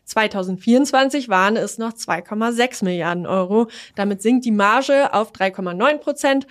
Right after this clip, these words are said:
was weit entfernt vom eigenen Anspruch ist und auch weniger als bei der Konkurrenz von B M W und auch Mercedes, die aktuell auf eine Marge von fünf Prozent kommen. Geld verdient V W aktuell vor allem mit Skoda.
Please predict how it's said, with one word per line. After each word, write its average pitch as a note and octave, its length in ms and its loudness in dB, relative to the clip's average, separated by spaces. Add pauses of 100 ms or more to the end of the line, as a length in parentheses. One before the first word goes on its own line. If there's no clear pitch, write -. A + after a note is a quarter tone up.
(260)
was G3 220 -8
weit B3+ 280 0
entfernt A#3+ 460 0
vom G#3 160 -2
eigenen G3+ 380 0
Anspruch A#3 420 -2
ist A3 220 -4
und G#3 160 -4
auch F#3+ 220 -2
weniger A#3+ 440 0
als G#3+ 220 0
bei F#3+ 120 -2
der G3 120 0
Konkurrenz G3 520 -4
von G3 240 -4
B G#3 160 0
M A3+ 200 0
W A#3 200 -2
und A3 240 -2
auch G3 220 -4
Mercedes, G3+ 640 -2 (360)
die - 180 -8
aktuell A3+ 500 2
auf A#3+ 160 0
eine A3 200 0
Marge G#3+ 380 0
von G#3+ 220 -6
fünf B3+ 360 2
Prozent F3+ 460 -6
kommen. E3 400 -8 (560)
Geld C4 260 2
verdient A#3+ 360 0
V A3+ 300 -2
W A#3 180 0
aktuell G#3+ 380 -2
vor G3+ 220 -2
allem A3 180 2
mit F#3+ 120 -4
Skoda. D4+ 500 2